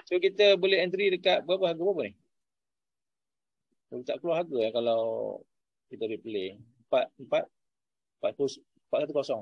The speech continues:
empat satu sen. Kita entry kat situ. Ataupun kalau terlepas kapal, boleh entry dekat sini. Ni, line hijau ni. Line hijau lalu entry kita kan.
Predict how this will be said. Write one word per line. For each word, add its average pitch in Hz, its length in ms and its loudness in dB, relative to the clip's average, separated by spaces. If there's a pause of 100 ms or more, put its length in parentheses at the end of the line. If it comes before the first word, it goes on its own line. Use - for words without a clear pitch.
(140)
empat 117 160 -4
satu 123 160 -6
sen. 95 240 -10 (1160)
Kita 190 200 0
entry 165 200 0
kat 127 120 0
situ. 113 160 -8 (1900)
Ataupun 175 320 0
kalau 185 180 6
terlepas 190 320 4
kapal, 226 320 0
boleh 180 240 -2
entry 160 160 -2
dekat 139 160 -2
sini. 113 260 -8
Ni, 110 200 -16
line 139 260 0
hijau 120 240 4
ni. 101 140 -6
Line 139 180 -2
hijau 175 100 4 (140)
lalu 165 240 4
entry 170 240 0
kita 175 240 4
kan. 185 160 6